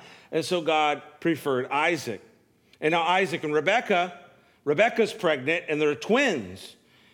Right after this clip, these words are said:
And now we're seeing that the Lord is telling her, giving her this prophecy about the boys, uh, and that, that the younger is going to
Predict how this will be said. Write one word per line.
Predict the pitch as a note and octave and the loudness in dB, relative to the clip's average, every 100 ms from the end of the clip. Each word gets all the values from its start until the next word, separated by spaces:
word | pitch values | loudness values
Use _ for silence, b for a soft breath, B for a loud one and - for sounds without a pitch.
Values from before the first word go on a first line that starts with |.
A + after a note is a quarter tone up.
| b b E3+ | b b 0
And | F3 E3+ E3 E3 | 2 2 0 -2
now | E3 G3+ A#3+ | -2 2 2
we're | A3 F#3+ | 2 2
seeing | - F3+ F#3 F3+ | 0 0 2 0
that | D#3+ | -2
the | E3 | -2
Lord | F3 G#3+ G#3 | 2 2 2
is | F3+ | 0
telling | - G#3+ A#3+ A3+ D#3+ | -4 -2 0 0 -2
her, | C#3+ A#2+ D3 E3+ - B B B B B B | -2 -2 -2 -6 -14 B B B B B B
giving | F3 G3+ G#3+ | 2 2 2
her | F#3+ F3 | 2 0
this | D3+ - | -2 -4
prophecy | - F#3 A3+ - D3+ B2 A2+ C#3+ - _ | 0 0 2 -2 -4 -2 -4 -4 -12 _
about | C3+ B2+ F3+ F#3+ - | -4 2 2 0 -2
the | |
boys, | C#3+ G#3+ D3+ A2 B2+ - - _ _ _ _ _ _ _ _ _ B B B B B B D3+ | 0 2 2 -2 -8 -14 -20 _ _ _ _ _ _ _ _ _ B B B B B B -2
uh, | D3 D3 C#3+ D#3 | 0 0 -2 -2
and | D#3+ D#3 D#3+ | 0 0 0
that, | D#3+ D#3 - - - _ _ _ _ _ _ _ _ _ _ - | 0 0 -4 -16 -18 _ _ _ _ _ _ _ _ _ _ -2
that | E3 E3 | 0 0
the | E3 | -2
younger | D#3 F3 B3 F3 D#3+ E3+ - - | 0 0 0 0 0 -2 -8 -6
is | D#3+ B2+ | -6 -2
going | E3 F3 E3+ | 0 0 0
to | - F3 E3+ E3 D3+ | -2 0 2 2 -2